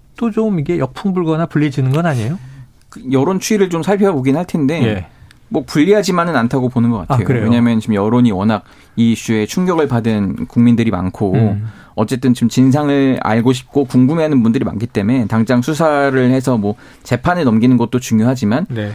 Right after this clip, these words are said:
Speaker 2: 정확히 이게 어떻게 뭐가 어디서 우리 사회 시스템이 문제였는지를 한번 제대로 파헤쳐보자.
Speaker 1: 네.
Speaker 2: 국민의 대의기관인 국회가 나서야 되지 않겠냐라는 여론이 있기 때문에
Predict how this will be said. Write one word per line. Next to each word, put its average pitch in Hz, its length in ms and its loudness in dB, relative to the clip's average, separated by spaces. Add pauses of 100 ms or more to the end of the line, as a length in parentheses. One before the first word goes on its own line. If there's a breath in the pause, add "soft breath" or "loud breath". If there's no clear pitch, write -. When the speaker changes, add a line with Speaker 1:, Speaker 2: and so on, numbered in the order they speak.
Speaker 2:
정확히 160 540 -2
이게 139 140 0
어떻게 131 600 -2
뭐가 170 580 0
어디서 123 340 -2
우리 123 220 2
사회 139 260 0
시스템이 151 360 -2
문제였는지를 127 680 2
한번 135 160 0
제대로 120 320 0
파헤쳐보자. 120 880 -2
Speaker 1:
네. 104 140 -8 (200)
Speaker 2:
국민의 151 360 0
대의기관인 120 580 2
국회가 151 460 -2
나서야 127 260 0
되지 127 180 0
않겠냐라는 113 720 2
여론이 110 300 2
있기 107 160 -6
때문에 107 500 0